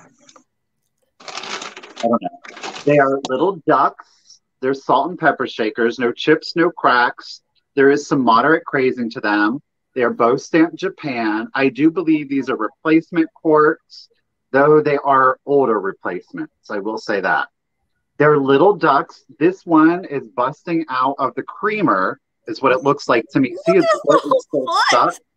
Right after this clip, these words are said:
Speaker 2: Oh, my goodness gracious.
Speaker 1: This one is hatching out of the teapot. You see it?
Speaker 2: He's screaming, too.
Speaker 1: They're like, "Get me."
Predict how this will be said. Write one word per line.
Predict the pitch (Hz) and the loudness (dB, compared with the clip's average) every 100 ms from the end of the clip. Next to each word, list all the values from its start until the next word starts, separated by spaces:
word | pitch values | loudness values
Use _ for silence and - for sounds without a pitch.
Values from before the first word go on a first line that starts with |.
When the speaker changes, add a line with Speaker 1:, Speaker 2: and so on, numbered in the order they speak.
| _ 370 | _ -6
Speaker 2:
Oh, | 415 415 392 359 294 277 | -2 2 4 4 2 -4
my | 269 233 - | -10 -12 -14
goodness | 302 370 403 330 269 - | -6 -6 -4 -4 -6 -6
gracious. | - 285 294 339 427 523 480 - 262 - - - _ _ 139 | -18 -14 -8 -4 -4 -4 -2 0 0 -2 -10 -14 _ _ 0
Speaker 1:
This | 196 202 - | 0 0 0
one | 156 135 131 127 135 | 2 2 2 -2 -6
is | 131 - | -10 -8
hatching | 135 147 - 160 | -6 -6 -4 -2
out | 139 135 | 0 0
of | - | -2
the | - | -10
teapot. | - 226 233 - 101 - 147 156 _ _ _ _ _ _ - | -6 -6 -6 -2 0 0 0 -4 _ _ _ _ _ _ -14
You | 120 | -14
see | 123 - 113 | -12 -4 0
it? | 120 147 - - _ _ | 2 2 0 -6 _ _
Speaker 2:
He's | 381 392 | -2 0
screaming, | - - 233 233 311 294 196 160 170 | -2 -4 -4 0 0 0 -4 -8 -12
too. | - 277 190 139 - _ - _ - | -6 -4 -4 -8 -16 _ -20 _ -2
Speaker 1:
They're | 165 | 0
like, | 170 131 113 _ _ | 0 -2 -4 _ _
"Get | - 208 294 - 220 | -2 0 0 -2 -10
me." | 240 254 254 262 | -12 -12 -20 -20